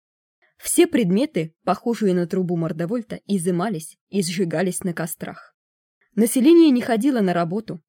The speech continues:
а проводило манифестации, требуя от властей введения чрезвычайного положения, которое запретило бы ему,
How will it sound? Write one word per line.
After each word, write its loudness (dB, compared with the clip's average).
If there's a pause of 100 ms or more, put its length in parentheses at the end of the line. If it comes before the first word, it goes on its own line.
(140)
а -4
проводило 0
манифестации, -4 (260)
требуя 2
от -4
властей -2
введения 0
чрезвычайного -4
положения, -4 (320)
которое 0
запретило 0
бы 0
ему, -2